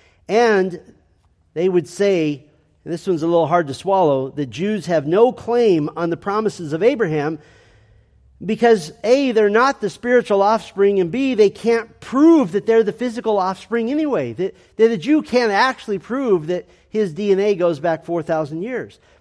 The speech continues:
That's a classic amillennial view. But all of those miscalculations are answerable.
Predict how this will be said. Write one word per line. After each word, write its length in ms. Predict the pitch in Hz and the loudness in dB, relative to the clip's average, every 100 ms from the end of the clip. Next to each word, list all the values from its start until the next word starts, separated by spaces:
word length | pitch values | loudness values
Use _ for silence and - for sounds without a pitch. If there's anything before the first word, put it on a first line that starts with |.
| _ | _
That's 320 | 170 208 214 214 - | -2 -2 -4 -18 -10
a 200 | 170 175 | -8 -8
classic 500 | - 185 185 185 190 | -8 -4 -4 -4 -8
amillennial 640 | - 180 175 170 180 175 151 | -4 -2 0 0 0 0 -2
view. 380 | 151 214 156 92 _ _ _ _ _ _ _ _ _ _ _ _ - | -6 -6 -6 -8 _ _ _ _ _ _ _ _ _ _ _ _ -10
But 100 | 175 | -2
all 240 | 185 269 | 2 4
of 60 | 269 | 4
those 220 | 214 180 | 4 0
miscalculations 920 | 180 196 - 208 196 190 214 - 175 | -2 -4 -2 -4 0 0 0 -4 -6
are 120 | 170 | -4
answerable. 640 | 185 202 202 170 131 104 92 | -4 -4 -6 -6 -8 -8 -20